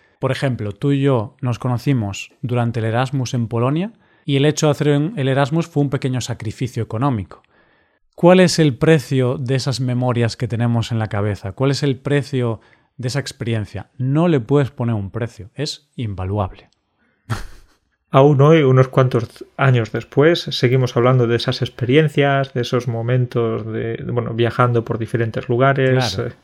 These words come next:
Speaker 2: fiesta, por eso repetía antes tanto la fiesta,
Speaker 1: <laughs>
Speaker 2: porque tú y yo salimos mucho de fiesta, conocimos a muchas personas, hablamos en otro idioma.
Speaker 1: Hmm.
Speaker 2: Entonces,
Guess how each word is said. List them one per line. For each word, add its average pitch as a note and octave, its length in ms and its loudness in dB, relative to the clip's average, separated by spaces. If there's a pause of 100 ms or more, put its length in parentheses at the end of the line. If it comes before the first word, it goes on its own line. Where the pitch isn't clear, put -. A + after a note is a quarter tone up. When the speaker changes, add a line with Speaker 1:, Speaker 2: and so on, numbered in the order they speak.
(120)
Speaker 2:
fiesta, C3 600 2
por B2 160 2
eso C3 160 2
repetía A#2+ 480 0
antes A#2 260 -8
tanto A#2+ 240 -4
la A#2+ 120 -6
fiesta, C3+ 400 2
Speaker 1:
<laughs> - 420 -12
Speaker 2:
porque C3+ 240 4
tú C#3 100 6
y C3 60 6
yo B2+ 80 6
salimos B2 360 2
mucho A#2+ 260 0
de B2 100 -4
fiesta, C#3 420 0
conocimos A#2+ 520 -4
a B2 40 0
muchas A2+ 300 -6
personas, C3 580 -2 (540)
hablamos A#2+ 500 0
en A#2 100 2
otro A#2 220 -2
idioma. C3+ 460 4
Speaker 1:
Hmm. B2 140 -2 (500)
Speaker 2:
Entonces, D#3 560 0